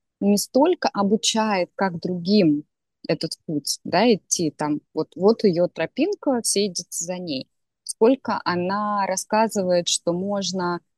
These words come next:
ну, по сути, выжить, да, это такая вот, ну, метафора путешествия героини, да, что вот она вернулась из этого путешествия, и вокруг собираются другие, кто туда, кто-то только отправляется, кто-то уже в середине, и вот они пытаются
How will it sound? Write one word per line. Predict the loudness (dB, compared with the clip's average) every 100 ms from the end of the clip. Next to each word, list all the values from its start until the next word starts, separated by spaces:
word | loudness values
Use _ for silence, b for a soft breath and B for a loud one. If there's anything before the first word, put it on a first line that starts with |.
| _ _ _ -6
ну, |
по | -2
сути, | 2 2 2
выжить, | 4 4 4 2 -2 -4
да, | 0 2
это | 2 -2 -8
такая | -4 -2 0
вот, | -2 -8 -8
ну, | -8 -6
метафора | -4 0 0 0 -2
путешествия | -2 2 2 2 0
героини, | 2 4 4 4 2 0
да, | 0 -2
что | 0
вот | -2 0
она | 0 2
вернулась | 2 2 2 2
из | 2
этого | 0 -2 -6
путешествия, | -4 -2 0 2 0 -4 0 0 2
и | 2
вокруг | 2 0 0 0 0
собираются | -4 -2 0 0 -2 -4
другие, | -4 -2 2 4 4 2
кто | -2 -4
туда, | -4 -2 -4
кто-то | -2 -2 0
только | 0 2
отправляется, | 0 -2 -4 -2 -2 0 0 -4 -10
кто-то | -6 -4 -4
уже | -6
в |
середине, | -4 -2 -2 -4 -4 -2 0 0 -2
и | -2
вот | -4
они | -2 -4
пытаются | -6 -4 2 2 2 0 -2 -2